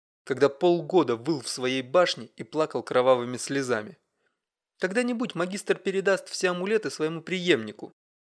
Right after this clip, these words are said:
и уже тот станет корчиться, надевая их на свою шею по одному.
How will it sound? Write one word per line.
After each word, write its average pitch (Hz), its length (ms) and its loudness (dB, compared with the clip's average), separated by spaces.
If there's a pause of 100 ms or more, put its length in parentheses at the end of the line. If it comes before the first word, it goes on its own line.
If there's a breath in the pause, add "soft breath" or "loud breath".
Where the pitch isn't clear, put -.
(100)
и 165 100 0
уже 120 260 0
тот 180 360 2
станет 165 380 -2
корчиться, 202 540 0
надевая 139 440 0
их - 280 -8
на 147 80 -8
свою 143 260 -8
шею 143 320 -2
по 139 180 4
одному. 135 480 -2